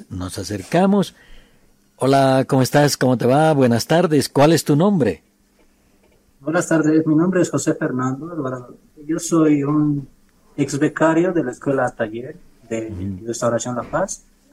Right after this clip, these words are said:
Speaker 2: donde yo aquí hago mis trabajos personales o pedidos que tengo de exteriores.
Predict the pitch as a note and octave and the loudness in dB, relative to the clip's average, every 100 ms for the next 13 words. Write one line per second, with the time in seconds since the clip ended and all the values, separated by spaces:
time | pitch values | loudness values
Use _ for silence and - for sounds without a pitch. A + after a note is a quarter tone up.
0 | _ - B2+ B2+ B2+ C#3 E3 E3 D3+ - | _ -14 -8 -2 0 2 2 2 0 0
1 | E3 E3 D#3 D#3 C#3 B2+ C#3 C3 - C3 | 0 2 2 0 -2 -6 -6 -8 -2 0
2 | C3 C3+ F#3 G#3 - _ - B2 A#2+ B2 | 2 2 0 -2 -8 _ -6 -4 -2 -2
3 | B2+ C3+ C3+ B2 - A2 G#2+ - A#2 C3+ | -2 -2 -2 -4 -4 -10 -8 -4 0 0
4 | C3+ - - - A#2 B2 D3 E3+ - _ | 0 -4 -8 -6 -6 -6 -10 -16 -20 _
5 | - A2+ A2+ A2 A2+ - B2+ B2+ B2+ F3 | -12 -6 -6 -4 -6 -2 0 0 2 0
6 | - | -4